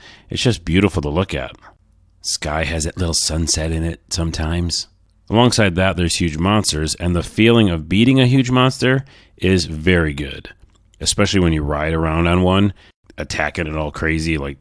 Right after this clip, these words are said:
trying to hold on to it like a wild bull. Another pro is that it's addictive, and I don't know if that's a pro or a con, but you do not want to stop playing this game.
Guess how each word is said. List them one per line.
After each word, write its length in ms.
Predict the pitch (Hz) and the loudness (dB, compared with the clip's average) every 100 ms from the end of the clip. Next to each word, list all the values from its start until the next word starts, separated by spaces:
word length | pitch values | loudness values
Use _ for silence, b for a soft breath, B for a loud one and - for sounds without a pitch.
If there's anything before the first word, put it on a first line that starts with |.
| - | -12
trying 240 | - 82 | -4 -2
to 80 | 73 | -2
hold 180 | 80 80 | -2 -2
on 140 | 80 | -2
to 160 | 78 82 | -2 -2
it 40 | |
like 140 | 76 73 | -2 -6
a 80 | |
wild 300 | 73 82 76 | -4 -2 -2
bull. 340 | 71 87 95 95 _ _ _ _ _ - | 0 0 0 -4 _ _ _ _ _ -2
Another 240 | 98 117 | 2 4
pro 480 | 101 - 95 92 95 | 2 2 2 4 4
is 100 | 87 85 | 2 0
that 100 | 90 | -2
it's 120 | 87 | -2
addictive, 600 | 80 90 90 78 64 - - - | -2 -4 -4 -8 -8 -20 -20 -8
and 480 | 82 85 85 80 - - | -4 -2 -2 -4 -6 -4
I 100 | 107 | 0
don't 100 | 131 | 2
know 100 | 127 | 2
if 40 | |
that's 160 | 123 - | 0 -4
a 60 | 101 | -2
pro 260 | - 98 | 4 6
or 220 | 92 92 | 6 4
a 80 | 85 | 2
con, 500 | - 82 82 71 67 - | 0 -2 -2 -6 -10 -6
but 160 | 82 | -4
you 180 | 87 107 | 2 2
do 160 | 104 90 | 2 0
not 340 | 82 82 87 | 0 -2 -2
want 180 | 85 80 | -2 -2
to 40 | |
stop 260 | 73 80 73 | -4 -4 -2
playing 280 | - 78 71 | -2 -2 -6
this 120 | 64 | -8
game. 360 | 73 64 - | -10 -12 -14